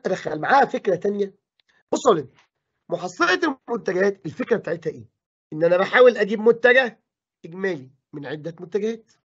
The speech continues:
أو متجه واحد يقوم عدة م-، مقام عدة متجهات. طب إيه رأي حضرتك لو حبيت أعكسها؟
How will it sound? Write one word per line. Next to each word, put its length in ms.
أو 80
متجه 460
واحد 340
يقوم 340
عدة 300
م-، 340
مقام 440
عدة 300
متجهات. 540
طب 260
إيه 60
رأي 280
حضرتك 540
لو 200
حبيت 520
أعكسها؟ 640